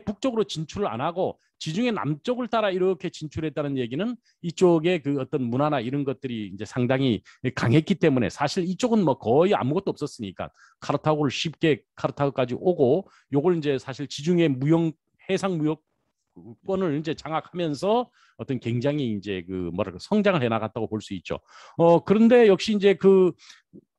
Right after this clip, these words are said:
피니키아의 그 도시 중에서 가장 그 나중에 식민지 중에서 크게 이제 번성한 게 이제 카르타고가 되겠습니다. 카르타고가 이제 번성을 하면서, 어, 결국 가장 가까이 있는 시칠리아와 부딪힐 수밖에 없었다라고 우리가 보면 되는 거죠.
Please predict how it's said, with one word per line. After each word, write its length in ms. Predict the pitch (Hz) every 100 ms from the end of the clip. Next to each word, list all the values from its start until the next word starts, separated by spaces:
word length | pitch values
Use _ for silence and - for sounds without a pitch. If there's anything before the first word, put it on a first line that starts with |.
| -
피니키아의 720 | 233 226 - 233 214 202 180
그 300 | 160 165 156
도시 240 | - 190 -
중에서 240 | 202 165
가장 580 | - 139 196 190 160 131
그 100 | 120
나중에 340 | 120 110 127
식민지 420 | 143 214 214 196 170
중에서 220 | 156 135
크게 280 | - 208 226
이제 100 | 185
번성한 540 | - 120 131 131 120
게 80 | 113
이제 120 | 101 101
카르타고가 540 | - 147 147 147 143
되겠습니다. 520 | 101 101 90 101 85 - _ _ _
카르타고가 500 | - 190 208 214 214
이제 120 | 180
번성을 400 | - 139 147 165
하면서, 680 | 120 165 160 151 196 214 226 - _
어, 100 | - 127
결국 460 | 135 127 135 151
가장 420 | - 101 - 147 143
가까이 300 | 87 - 127
있는 100 | 120
시칠리아와 840 | 165 - 170 151 127 120 196 202 _ _
부딪힐 260 | - 117 151
수밖에 360 | - 151 147 110
없었다라고 680 | - 131 110 104 101 98
우리가 280 | 95 98 95 -
보면 260 | 123 131 107
되는 220 | 95 92
거죠. 220 | 85 76